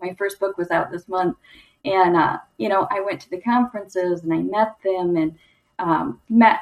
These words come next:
other writers trying to break in. And, you know, th-, the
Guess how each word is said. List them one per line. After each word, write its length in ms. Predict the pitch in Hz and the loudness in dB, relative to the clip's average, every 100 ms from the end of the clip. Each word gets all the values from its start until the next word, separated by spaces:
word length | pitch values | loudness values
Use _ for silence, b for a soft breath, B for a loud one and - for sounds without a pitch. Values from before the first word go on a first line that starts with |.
| - | 2
other 420 | 220 220 208 190 | 4 4 0 0
writers 480 | 190 202 202 190 190 | 2 4 4 2 0
trying 280 | - 185 185 | -4 -4 -2
to 40 | |
break 320 | 180 185 180 | 0 0 0
in. 400 | 214 220 196 180 | -2 -2 0 2
And, 300 | 165 151 151 - | 2 2 0 0
you 100 | 220 | -4
know, 140 | 208 - | -6 -8
th-, 200 | - - _ _ | -20 -20 _ _
the 300 | 208 185 | 2 4